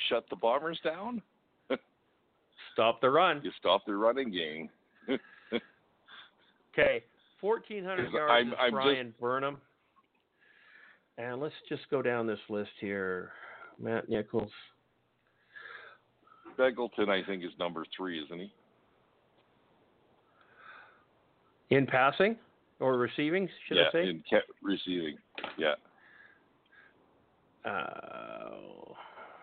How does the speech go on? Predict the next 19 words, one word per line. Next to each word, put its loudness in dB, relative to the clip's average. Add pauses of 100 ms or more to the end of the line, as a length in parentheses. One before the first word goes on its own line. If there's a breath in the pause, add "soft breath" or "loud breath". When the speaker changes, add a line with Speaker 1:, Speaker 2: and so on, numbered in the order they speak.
(800 loud breath)
Speaker 2:
yes, 4 (260)
Reggie. 0 (720)
Reggie -4 (440)
Speaker 1:
Yes. -2
Speaker 2:
Begelton 4
is 2 (380)
number 4 (100)
three. 6 (380 loud breath)
Uh, 8
Braylon 4 (120)
Addison 0
from -4
Hamilton, 0
and -2
then -2 (220)
Shaq 2
Evans 0 (120)
from -10 (120)
Saskatchewan, 2